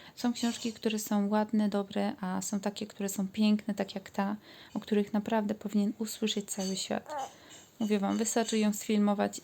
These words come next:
i to by była po prostu bajka. Bajka, każdy by ją oglądał. Piękna i cudowna. Tylko obawiam się, że ciężko by było znaleźć kogoś, kto by tak dobrze sfilmował ją, jak dobrze jest po prostu napisana.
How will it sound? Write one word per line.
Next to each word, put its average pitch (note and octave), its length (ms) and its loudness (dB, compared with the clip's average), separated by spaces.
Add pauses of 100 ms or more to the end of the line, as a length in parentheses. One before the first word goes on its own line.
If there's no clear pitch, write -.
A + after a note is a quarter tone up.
i G#3+ 220 2 (340)
to B3+ 100 2
by A3+ 120 4
była A3 180 4
po A3 100 -4
prostu G#3+ 340 -4
bajka. G3 400 0 (140)
Bajka, G#3 280 0
każdy G3+ 300 -2
by F#3+ 120 -2
ją F#3+ 180 0
oglądał. G#3 460 0 (500)
Piękna A#3+ 400 2
i G#3+ 120 -4
cudowna. G#3 580 0
Tylko - 220 -2
obawiam A3+ 380 2
się, A#3 140 -2
że A3 140 -2
ciężko B3+ 340 -2
by G#3+ 120 2
było G#3 220 2
znaleźć G#3 380 0
kogoś, A3+ 400 -2 (380)
kto - 180 0
by G#3 120 2
tak C4 400 -2
dobrze G#3+ 640 2 (100)
sfilmował G#3 680 2
ją, G3+ 240 2 (160)
jak G#3 260 0
dobrze G3+ 320 -2
jest F#3+ 320 -4
po F#3+ 80 0
prostu F#3 420 -6 (100)
napisana. F#3+ 680 0